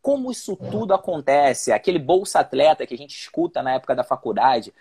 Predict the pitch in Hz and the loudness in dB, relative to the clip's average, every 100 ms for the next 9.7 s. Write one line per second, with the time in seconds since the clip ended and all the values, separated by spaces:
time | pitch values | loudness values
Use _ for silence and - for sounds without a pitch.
0 | _ - 143 139 175 180 170 165 143 - | _ -2 0 0 -6 -6 -4 -2 -2 0
1 | 135 151 156 - 101 - 151 151 - 180 | 2 4 2 0 -10 -8 -10 -8 -8 -8
2 | 151 - - 131 135 160 - 160 165 - | -8 -10 -12 -8 -6 -8 -10 -10 -8 -4
3 | 165 160 139 135 156 165 143 - 110 113 | -4 -4 -4 0 0 -2 -10 -8 -2 2
4 | 117 - _ _ - 151 160 165 170 160 | 0 -2 _ _ -10 -6 -6 -4 -2 -2
5 | - 160 160 156 180 - - 139 - - | -2 0 0 0 -6 -6 4 4 4 -6
6 | _ _ - 120 143 139 117 98 90 - | _ _ -10 -8 -8 -6 -6 -6 -10 -16
7 | - - 160 160 147 170 165 165 175 147 | -20 -2 0 0 0 0 0 -2 -8 -4
8 | 160 175 156 117 143 160 - - 117 110 | 0 0 -2 0 4 4 2 -8 -6 -4
9 | 113 123 - 117 120 131 170 | -4 -6 -2 2 4 2 -2